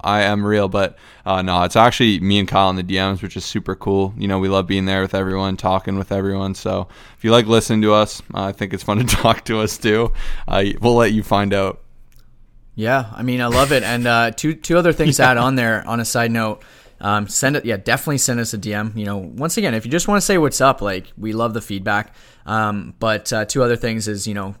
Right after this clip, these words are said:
Speaker 2: I'm definitely not slow and steady. Um, definitely more of a, you know, fast runner. But all joking aside, <laughs> I, I actually, I love results that are slow and steady. I think, you know, going back to my quote, um, it's just like,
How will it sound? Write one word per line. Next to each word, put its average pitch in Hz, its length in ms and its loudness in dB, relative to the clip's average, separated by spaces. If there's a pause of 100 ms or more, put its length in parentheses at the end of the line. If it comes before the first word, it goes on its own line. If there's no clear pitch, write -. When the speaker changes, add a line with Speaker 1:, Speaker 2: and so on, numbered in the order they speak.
(100)
Speaker 2:
I'm 107 140 -6
definitely 127 340 -2
not 113 280 -4
slow 113 260 -4
and 104 120 -4
steady. 117 440 -6 (260)
Um, 101 320 -4
definitely 113 300 -2
more 110 160 -2
of 95 200 -6
a, 90 40 -10
you 104 80 -6
know, 101 100 -8
fast 107 360 -4
runner. 104 220 -4
But 104 280 -4 (320)
all 123 140 0
joking 131 300 0
aside, 113 380 -2
<laughs> - 20 -6
I, 117 440 -4
I 117 80 -2
actually, 139 380 -2
I 127 80 2
love 127 260 4
results 143 400 2
that 131 120 2
are 107 80 -2
slow 104 260 -4
and 98 120 -6
steady. 92 380 -8
I 113 140 -4
think, 165 320 -4 (420)
you 123 100 -2
know, 117 200 2 (140)
going 127 200 2
back 120 220 2
to 127 60 -4
my 117 140 2
quote, 123 480 2
um, 110 440 0
it's 117 200 -6
just 123 220 -2
like, 113 220 -4